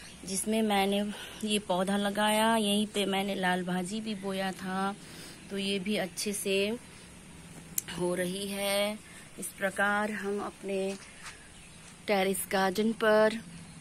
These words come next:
फूलों के साथ-साथ सब्जियों को भी लगा सकते हैं। यहाँ मेरा टमाटर देखिए, चार पांच टमाटर का पौधा जो है बड़ा हो गया है। और यहाँ मैंने इस प्रकार से खीरा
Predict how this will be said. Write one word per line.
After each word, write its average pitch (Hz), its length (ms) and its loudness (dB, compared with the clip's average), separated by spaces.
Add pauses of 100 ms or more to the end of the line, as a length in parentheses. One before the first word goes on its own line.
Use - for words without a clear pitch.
फूलों 214 260 4
के 220 200 -2
साथ-साथ 196 720 2
सब्जियों 202 720 -4
को 190 200 -6
भी 190 120 -4
लगा 190 300 0
सकते 202 420 -4
हैं। 208 360 0
यहाँ 202 340 -2
मेरा 202 400 0
टमाटर 196 760 4 (960)
देखिए, 214 680 6 (680)
चार 196 220 6
पांच 208 480 0 (120)
टमाटर 190 420 0
का 202 160 -2
पौधा 190 560 -2
जो 185 160 -6
है 196 320 -2
बड़ा 175 180 0
हो 185 240 -2
गया 196 300 -6
है। 208 460 -4 (760)
और 185 440 0 (280)
यहाँ 214 300 -2
मैंने 214 380 0
इस 202 120 -4
प्रकार 190 400 -4
से 190 200 -2
खीरा 196 680 2